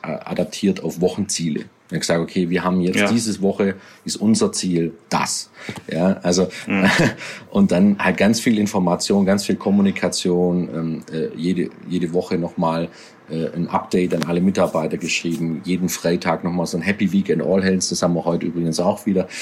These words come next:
Speaker 1: wo wir einfach nochmal
Speaker 2: Mhm.
Speaker 1: sagen, okay, was, was, was haben wir diese Woche erreicht? Was, äh, weil,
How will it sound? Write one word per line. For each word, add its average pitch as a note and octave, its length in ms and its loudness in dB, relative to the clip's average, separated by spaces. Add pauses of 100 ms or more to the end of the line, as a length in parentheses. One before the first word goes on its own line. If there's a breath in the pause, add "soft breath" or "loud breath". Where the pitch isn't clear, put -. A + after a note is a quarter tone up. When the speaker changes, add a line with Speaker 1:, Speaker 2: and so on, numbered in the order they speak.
(300 loud breath)
Speaker 1:
wo F#2 120 4
wir F#2 140 4
einfach G2+ 180 4
nochmal F#2+ 280 6
Speaker 2:
Mhm. F2+ 40 2
Speaker 1:
sagen, F#2 280 4
okay, G2+ 240 0
was, F#2+ 260 -2
was, F#2+ 160 0
was F2+ 260 -2
haben G#2 120 2
wir F#2+ 80 4
diese F#2+ 260 0
Woche F#2+ 260 0
erreicht? D#2+ 600 -4
Was, - 200 -6
äh, E2+ 140 -2 (160)
weil, F#2+ 220 4